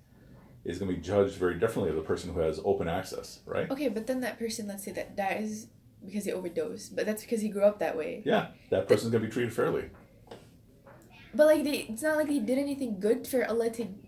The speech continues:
Speaker 2: show him mercy, but at the same time, he wasn't
Speaker 1: Right,
Speaker 2: shown
Speaker 1: but, but the point being that, okay, uh, if it's possible that that person never received guidance, then it would not be fair for that person to go to hell.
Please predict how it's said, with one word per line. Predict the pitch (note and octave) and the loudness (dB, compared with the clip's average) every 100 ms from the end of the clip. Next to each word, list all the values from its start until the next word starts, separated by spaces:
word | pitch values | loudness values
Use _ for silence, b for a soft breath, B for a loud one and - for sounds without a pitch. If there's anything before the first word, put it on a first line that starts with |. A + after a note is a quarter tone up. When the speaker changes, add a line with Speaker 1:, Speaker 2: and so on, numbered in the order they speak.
| - | -16
Speaker 2:
show | - - A#3+ D4 | -6 0 2 2
him | C4+ G3 | -2 -4
mercy, | F#3 G#3 B3+ | -8 -6 -2
but | B3 | -2
at | B3 | -2
the | C#4 | -6
same | D4+ D4 | -8 -8
time, | D4 D4+ C#4+ | -8 -8 -8
he | C#4+ | -4
wasn't | G2 | 4
Speaker 1:
Right, | G#2 A2+ | 6 6
Speaker 2:
shown | G2+ G2+ | 2 0
Speaker 1:
but, | G#2 G2+ - G2+ | 2 2 0 0
but | G2 - | 0 0
the | |
point | - G#2+ G2+ | -4 -2 0
being | G2+ G2 | 0 2
that, | F#2+ F#2 - | 2 0 -2
okay, | - F2+ E2+ - - - | -4 -2 -2 -10 -18 -8
uh, | E2+ E2 E2 - - - - | -2 -2 -2 -4 -10 -20 -8
if | A2+ A#2+ B2+ | 0 2 2
it's | - | 0
possible | - - A2 G#2+ - A#2+ B2 - B B B - | -4 -2 0 0 -2 -2 -2 -4 B B B -8
that | F2+ | 2
that | F#2 F#2 | 4 4
person | - F#2+ G#2 F#2 F2 - | 2 2 0 -4 -6 -6
never | F2 G2 G#2 | 0 2 4
received | F#2+ - F2+ D#2+ | 4 2 -4 -2
guidance, | F2 F#2 C3 - - - - _ - - - b b b b b - | 0 0 -2 -6 -10 -18 -20 _ -20 -20 -20 b b b b b -6
then | F2+ F2+ | -4 0
it | |
would | F2 F2 | 0 0
not | F2 | -6
be | F2+ | -6
fair | - F#2 E2+ | -4 -2 0
for | D#2+ | -2
that | D2+ | -2
person | - - - | -4 -8 -4
to | |
go | C#2+ | -4
to | - | -4
hell. | - | -10